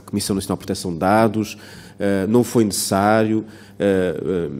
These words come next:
face àquilo que eventualmente tenha sido, eh, a superficialidade, eh, de, deste ataque, ou efetivamente a situação justificou-se ou não. Eh, serão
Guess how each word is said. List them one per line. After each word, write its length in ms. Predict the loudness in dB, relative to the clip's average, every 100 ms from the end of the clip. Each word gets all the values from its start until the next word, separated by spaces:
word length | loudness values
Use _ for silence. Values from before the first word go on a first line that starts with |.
| -12 -12
face 460 | -4 4 4 4 0
àquilo 440 | -2 0 2 2
que 140 | 0 0
eventualmente 520 | 2 2 2 2 0
tenha 200 | 0 0
sido, 460 | 0 0 0 -2 -6 -18 -8
eh, 200 | -2 -2 0
a 60 | -2
superficialidade, 1040 | -4 -8 -8 0 4 4 6 4 2 -4 -18 -20 -8 0
eh, 200 | 2 2
de, 160 | 0
deste 280 | 2 0 0
ataque, 440 | 0 4 4 2 -12 0
ou 220 | 8 10 10
efetivamente 560 | 6 2 4 4 2
a 60 | 0
situação 400 | 0 -2 0 0
justificou-se 580 | 0 -8 2 2 2 -8 -4
ou 300 | 6 6 6 2
não. 360 | 2 2 0 -8 -20 -20 -16 -6
Eh, 100 | -4 -4
serão 420 | -8 2 6 6